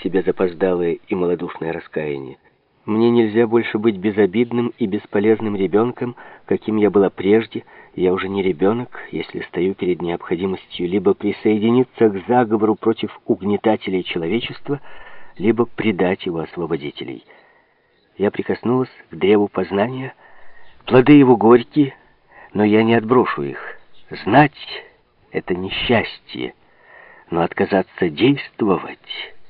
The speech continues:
преступление, когда знаешь, что надо делать.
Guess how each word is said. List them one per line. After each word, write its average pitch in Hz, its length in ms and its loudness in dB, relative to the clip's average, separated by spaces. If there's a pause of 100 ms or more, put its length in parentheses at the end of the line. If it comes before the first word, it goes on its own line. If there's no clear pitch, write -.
(460)
преступление, 80 840 -2
когда - 460 -6 (300)
знаешь, 120 920 0
что - 500 2
надо 82 340 -6
делать. - 400 -10